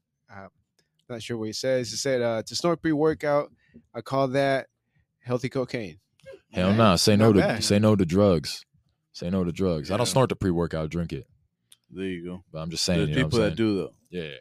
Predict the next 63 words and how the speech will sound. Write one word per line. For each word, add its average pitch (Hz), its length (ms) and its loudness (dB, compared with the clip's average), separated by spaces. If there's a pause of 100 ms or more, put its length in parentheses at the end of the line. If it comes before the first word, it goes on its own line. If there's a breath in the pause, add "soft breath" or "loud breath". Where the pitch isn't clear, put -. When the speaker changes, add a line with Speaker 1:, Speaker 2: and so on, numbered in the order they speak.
Speaker 2:
Oh, 95 120 -6
yeah. 82 80 -6
Speaker 3:
Uh, 113 300 4
Speaker 2:
You - 80 -8
know, 147 60 -8
Speaker 3:
don't 131 120 4
Speaker 2:
man. 139 80 -6
Speaker 3:
they 139 100 4
use 131 420 4
some 135 160 0
of 131 60 4
the 120 80 2
pre-workout 131 580 2
in, 107 220 -4
as 104 280 0
fillers? 147 580 -2 (220)
When 117 120 -10
they 107 80 -6
break 120 240 -4
down 127 160 -4
the 123 60 -8
cocaine 135 440 -6
and 127 80 -8
shit, 143 240 -6 (180)
you 117 160 -10
know, 123 220 -6
Speaker 2:
Oh, 78 40 -6
Speaker 3:
you 117 120 -4
Speaker 2:
yeah. 123 40 -2
Speaker 1:
You 139 60 0
know 147 220 4
Speaker 2:
Most, 156 80 4
Speaker 1:
what? 165 160 2
Speaker 2:
most 127 100 0
Speaker 1:
I 139 60 0
never 143 140 0
Speaker 2:
likely. 151 200 4
Speaker 1:
even 139 220 0
thought 160 160 -2
Speaker 2:
Yeah. 175 100 0
Speaker 1:
about 127 240 0
that, 120 100 -2
Speaker 3:
I 107 40 -4
Speaker 1:
but 117 100 0
Speaker 3:
think 139 160 0
Speaker 1:
that 131 60 2
Speaker 3:
I 117 60 6
Speaker 1:
sounds 120 120 4
Speaker 3:
heard 123 80 4
Speaker 1:
right. 117 200 4
Speaker 3:
that. - 120 -2 (140)
Speaker 2:
Yeah. - 640 -20
Speaker 3:
I - 40 -20
think 104 180 -14
I 104 40 -8
Speaker 2:
Yeah. 98 60 -8
Speaker 3:
heard 98 200 -8
that 98 140 -14
shit. 98 180 -8
Speaker 2:
Yeah, 92 180 4
message 107 440 2
to 107 160 4
everyone. 82 460 0